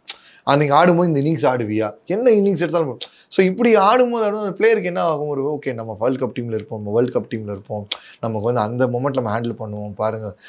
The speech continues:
ஒரு ஐம்பதாயிரம் பேர் வேங்கடையில கத்தும் போது, இல்ல ஒரு, ஒரு, ஒரு நூறு கோ-, கோடி பேர் டி வில பார்க்கும்போது, வேங்கடையில கூட நம்ம பண்ணுவோம், போவோம்.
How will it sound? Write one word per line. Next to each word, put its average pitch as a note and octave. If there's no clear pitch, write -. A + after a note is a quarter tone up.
ஒரு G2+
ஐம்பதாயிரம் A2+
பேர் B2+
வேங்கடையில A#2+
கத்தும் A2
போது, A2+
இல்ல G#2
ஒரு, G2+
ஒரு, G2
ஒரு G2+
நூறு D3+
கோ-, C3+
கோடி B2
பேர் D#3
டி E3
வில D#3
பார்க்கும்போது, B2
வேங்கடையில A#2
கூட B2
நம்ம A2+
பண்ணுவோம், A#2
போவோம். G#2+